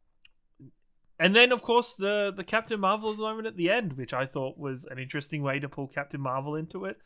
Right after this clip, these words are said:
I'm excited for, uh, the Marvels to movie, um, because I think it's funny that Captain Marvel's first introduction to Kamala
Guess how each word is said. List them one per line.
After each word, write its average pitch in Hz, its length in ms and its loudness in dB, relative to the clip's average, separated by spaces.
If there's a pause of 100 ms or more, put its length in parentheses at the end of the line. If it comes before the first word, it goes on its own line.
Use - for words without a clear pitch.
(380)
I'm 147 120 0
excited 151 460 4
for, 147 680 0
uh, 143 400 2
the 139 120 0
Marvels 143 720 0
to 143 460 -2
movie, 156 520 -6 (460)
um, 131 720 0 (140)
because 139 640 -4 (520)
I 143 100 0
think 170 220 -2
it's - 140 -8
funny 160 320 0
that 139 240 -8
Captain 143 320 -2
Marvel's 135 380 -2
first 139 340 -2
introduction 139 680 -6
to - 120 -18
Kamala 143 540 -2